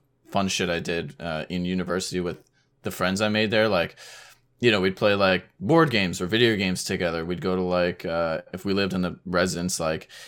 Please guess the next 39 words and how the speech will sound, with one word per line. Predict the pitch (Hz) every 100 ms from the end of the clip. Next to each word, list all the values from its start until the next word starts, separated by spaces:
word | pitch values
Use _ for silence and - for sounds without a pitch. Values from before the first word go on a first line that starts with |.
| -
you | 107
go | 110
to | 107
the | 101
games | 98 104 107 98
room | 95 90 85
and, |
like, | 82 80 -
you | 85 85
kind | 92 85
of, | 85
like, | 80 78 78 - - -
I | 87
don't | 87
know, | 80 78
have | 82 78
chats. | - 87 90
There, | - 107
there | - 123
was | 180
times | - 135 143
where, | 139
like, | 120 -
I | 98
played | 101 127 113
ping | - - 98
pong | 95 85 87
with, | 87 -
like, | 85 87 - - - -
my | 87
buddies | 76 76 87 92 98
till, | 98
like, | 92 87 - -
nine | 190 85 85 92 98
A | 92 87
M | 92 92
in |
the | 92
morning. | 85 98 113 123 127